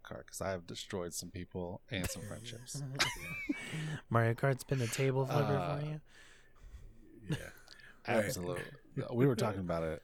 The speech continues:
Speaker 1: a little bit ago. For the people listening, they already heard, but, uh, yo, LAN parties and GoldenEye were the other
Speaker 2: Mm.
Speaker 1: ones that, uh,
Speaker 3: Right.
Speaker 2: Yeah.
Speaker 1: that could end, end some
Speaker 2: Yeah.
Speaker 1: friendships. <laughs>
Speaker 2: No, I mean, I, I'm cool with just,
Speaker 1: Uh,
Speaker 2: uh, having that as our, as our top five. I mean,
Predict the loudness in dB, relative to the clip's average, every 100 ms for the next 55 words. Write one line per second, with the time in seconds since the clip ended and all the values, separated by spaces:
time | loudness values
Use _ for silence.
0 | -6 -2 -2 -2 -2 -2 -2 -2 -4 -4
1 | -4 -4 0 -2 0 -2 -2 0 0 0
2 | -2 0 0 0 -6 -6 -6 -6 -6 -8
3 | -12 -10 -2 0 -2 -8 -8 -2 2 4
4 | 4 4 2 0 -4 -6 -4 -6 -6 -10
5 | -6 -4 -4 -4 -6 -6 -2 0 0 0
6 | -2 -4 -4 -2 -2 -2 -8 -12 -14 -16
7 | -14 -6 -4 -4 -8 -8 -2 -2 2 2
8 | 2 -2 -4 -2 -2 -2 -4 -6 -8 -6
9 | -4 -2 -4 -6 -8 -12 -8 0 2 2
10 | 0 -6 2 4 4 4 4 4 4 4
11 | 0 2 4 4 4 4 4 2 2 0
12 | 0 0 2 2 2 0 0 -2 -4 -6
13 | -10 -14 -4 -2 -2 -4 -4 -4 -4 -10
14 | -18 -14 -8 -6 -4 -4 -4 -6 -8 -6
15 | -4 -4